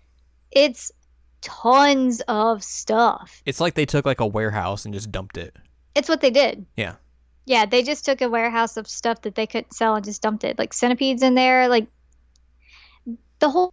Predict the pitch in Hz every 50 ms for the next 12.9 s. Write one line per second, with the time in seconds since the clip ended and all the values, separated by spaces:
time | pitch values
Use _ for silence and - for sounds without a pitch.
0 | - 381 359 330 302 240 - 269 277 269 254 233 226 233 233 220 - 240 226 220
1 | - - 240 233 - 226 233 233 226 214 240 233 226 226 226 220 220 214 214 202
2 | - 214 - - - 226 202 - - 202 185 - 226 214 202 208 190 - 233 214
3 | 208 202 214 220 214 214 - 220 208 208 214 190 202 196 190 190 202 196 - 202
4 | 208 202 208 208 208 - - - 208 202 202 208 202 196 196 196 - - 214 202
5 | 196 196 196 190 190 190 - _ _ _ _ _ - 247 214 - 254 254 247 302
6 | 285 339 320 311 - - 494 349 247 - - 233 233 233 214 214 _ - 240 240
7 | 240 247 254 262 240 208 220 220 214 - - _ _ _ - 247 277 302 330 349
8 | 311 294 262 233 220 - - 202 185 190 196 190 190 202 208 214 - - 120 113
9 | 226 120 131 - - - 175 170 160 143 127 131 127 117 107 107 107 104 107 104
10 | 104 110 123 123 120 110 120 135 117 104 101 101 101 95 98 101 - _ - 113
11 | 110 - - 147 123 - 120 123 131 131 117 - - 127 117 - 117 110 107 113
12 | 107 - 117 104 104 104 101 101 107 113 117 104 98 98 98 98 95